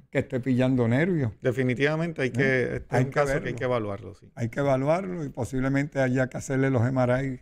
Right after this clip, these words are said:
Speaker 2: Ujú.
Speaker 1: correspondientes para poder
Speaker 2: Mientras
Speaker 1: determinar
Speaker 2: tanto,
Speaker 1: lo que
Speaker 2: debe
Speaker 1: está
Speaker 2: hacer
Speaker 1: ocurriendo.
Speaker 2: una gestión de, de, de un M R I de, del cerebro, este, para descartar algún, algún otro proceso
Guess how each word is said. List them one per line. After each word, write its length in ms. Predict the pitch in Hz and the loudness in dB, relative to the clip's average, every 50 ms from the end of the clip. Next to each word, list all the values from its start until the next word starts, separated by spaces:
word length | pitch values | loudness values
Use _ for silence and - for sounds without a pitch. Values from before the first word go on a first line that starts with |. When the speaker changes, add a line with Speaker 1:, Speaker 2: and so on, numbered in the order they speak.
| - | -10
Speaker 2:
Ujú. 160 | - 127 123 120 | -8 -6 -4 -4
Speaker 1:
correspondientes 840 | 117 113 123 120 135 151 131 120 120 123 143 160 170 175 - 151 127 | -2 -2 -2 -4 -2 -2 -2 0 2 2 2 2 0 -2 -4 -6 -6
para 260 | - 135 127 120 117 | -2 0 0 0 2
poder 240 | 139 143 151 151 151 | 2 2 2 2 2
Speaker 2:
Mientras 260 | 143 139 147 143 135 | 0 0 0 -2 -2
Speaker 1:
determinar 220 | 139 135 - - | -2 -2 -2 -2
Speaker 2:
tanto, 140 | - - - | 0 0 0
Speaker 1:
lo 60 | 180 160 | 2 2
que 40 | 151 | 2
Speaker 2:
debe 140 | 147 156 | 2 2
Speaker 1:
está 80 | 175 175 | 2 0
Speaker 2:
hacer 260 | 156 - 170 170 165 | 0 0 -2 -2 0
Speaker 1:
ocurriendo. 180 | 170 170 165 165 | 0 0 0 2
Speaker 2:
una 60 | 160 | 2
gestión 640 | 160 156 160 160 - 170 170 180 190 190 180 170 | 2 0 0 -2 -6 -6 -4 -4 -2 -4 -4 0
de, 320 | 139 120 113 110 104 104 98 | 2 2 4 4 2 0 -2
de, 280 | 101 104 104 101 107 107 | -4 -4 -6 -6 -6 -8
de 100 | 110 110 | -8 -8
un 140 | 107 120 131 | -6 -2 -2
M 200 | 147 147 151 143 | 0 2 2 4
R 300 | 143 139 143 147 147 151 | 4 4 4 4 2 2
I 180 | 151 143 143 139 131 120 - 120 113 113 | 0 -2 -4 -4 -6 -8 -10 -14 -12 -10
de, 160 | 113 110 117 | -10 -8 -8
del 200 | 113 120 117 107 | -8 -10 -10 -10
cerebro, 520 | - - 117 120 139 139 127 127 135 143 - _ _ _ _ _ _ _ _ _ _ _ _ _ _ | -6 -2 0 2 2 2 2 0 -2 -4 -8 _ _ _ _ _ _ _ _ _ _ _ _ _ _
este, 580 | - 123 120 113 - - _ - 113 117 120 120 | -2 0 0 0 0 -4 _ -2 0 0 0 0
para 280 | - - 135 131 131 123 | 0 0 2 2 2 2
descartar 680 | 123 120 - - - 117 113 - - - 139 151 156 151 | 0 0 -2 -4 -6 -6 -6 -6 -4 -2 0 0 2 0
algún, 640 | 127 113 113 117 123 127 131 135 131 131 135 131 - | -2 -4 -6 -6 -6 -6 -6 -6 -8 -10 -10 -12 -10
algún 360 | 123 120 127 127 135 139 139 | -8 -8 -6 -4 -2 0 0
otro 280 | 135 139 135 143 139 123 | 0 0 2 0 0 0
proceso 680 | 123 120 110 - 135 127 127 - - 117 113 110 - | -2 -4 -4 -2 0 -2 -2 -2 -4 -10 -10 -12 -14